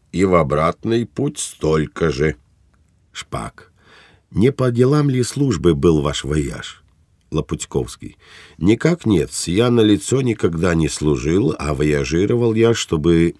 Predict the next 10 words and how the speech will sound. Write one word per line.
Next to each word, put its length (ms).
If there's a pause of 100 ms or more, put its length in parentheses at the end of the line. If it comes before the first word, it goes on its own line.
любоваться 840
природою. 840 (440)
Я 240 (100)
очень 520
люблю 440
природу, 680 (260)
а 200
особенно 680
различную. 920 (320)
Шпак. 480